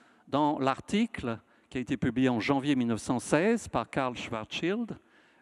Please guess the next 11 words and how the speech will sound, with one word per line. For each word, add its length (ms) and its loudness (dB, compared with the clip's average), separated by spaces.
euh, 500 2
qui 200 -10
contient 400 0
cette 240 -4
formule, 560 0
donc 320 0
une 140 -4
certaine 340 -2
formule 300 0
mathématique, 800 -6
mais 460 0